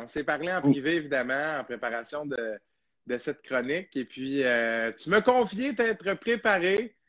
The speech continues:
Speaker 1: dans les, les derniers jours, euh, longuement, parce que t'es notre statisticien en chef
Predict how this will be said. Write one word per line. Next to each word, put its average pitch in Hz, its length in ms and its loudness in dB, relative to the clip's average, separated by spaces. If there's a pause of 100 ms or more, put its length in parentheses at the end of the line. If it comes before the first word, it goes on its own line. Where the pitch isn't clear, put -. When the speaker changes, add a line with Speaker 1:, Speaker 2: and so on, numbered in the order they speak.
(380)
Speaker 1:
dans 131 280 -4
les, 127 380 -2
les 123 200 -4
derniers 160 380 -4
jours, 175 420 -2
euh, 120 240 2
longuement, 151 580 -2
parce 143 160 -6
que 143 80 -4
t'es 180 540 2
notre 135 360 -6
statisticien 190 920 -4
en - 20 -4
chef 208 320 -4